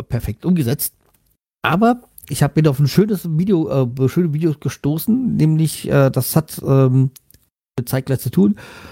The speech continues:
wo dann Vereine das, äh, so ein, zwei Vereine das gemacht haben mit, ähm, die, der, der Spieler hält die, die Rolle hoch und gibt sie dann weiter quasi an den nächsten. Also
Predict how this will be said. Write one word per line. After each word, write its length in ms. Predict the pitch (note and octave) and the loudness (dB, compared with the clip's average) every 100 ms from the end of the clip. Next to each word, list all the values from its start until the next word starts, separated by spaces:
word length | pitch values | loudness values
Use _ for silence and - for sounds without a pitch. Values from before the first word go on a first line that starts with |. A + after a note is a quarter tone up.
| - - | -8 4
wo 140 | D#3+ | 4
dann 180 | F3 D#3+ | 4 -6
Vereine 560 | - - D3+ A3+ A3+ | -14 -14 -10 -8 -8
das, 560 | G#3 F3+ - - - - - | -8 -10 -12 -18 -20 -20 -6
äh, 340 | E3+ E3 E3 D#3 - _ _ _ _ _ _ _ _ _ | -2 0 0 -4 -10 _ _ _ _ _ _ _ _ _
so 60 | D3 | -6
ein, 160 | C#3 D#3+ | -4 -4
zwei 160 | E3 | -6
Vereine 340 | - - D3 D3+ | -6 -6 -4 -2
das 160 | D3+ | -4
gemacht 300 | - C#3+ - | -2 -4 0
haben 260 | D#3 D#3 D3+ | 2 4 6
mit, 340 | D3 - - - | 4 0 -10 -4
ähm, 340 | C3 C3+ C3 | -2 0 -2
die, 220 | C3+ C3 | 2 2
der, 200 | B2+ A#2+ | 2 -2
der 220 | G#2 - B2 | -2 -2 -2
Spieler 260 | - G3 | 2 4
hält 160 | D#3 D#3 | 4 2
die, 120 | D#3+ | -2
die 180 | C#3+ - | -4 -2
Rolle 260 | B2 C3+ A#2 | 0 2 4
hoch 280 | D3+ C4 - | 4 2 -2
und 100 | E3+ | -2
gibt 180 | F#3 | -2
sie 80 | - | -2
dann 160 | D#3 C#3+ | -2 -2
weiter 340 | B2+ E3 E3+ | -2 0 0
quasi 360 | D3+ C#3 C3+ B2+ | 0 -2 -2 -2
an 100 | A#2+ | 0
den 120 | A#2+ | 4
nächsten. 480 | B2 C#3 - A2 G#2+ | 4 2 -2 -2 -2
Also 200 | B2 | 0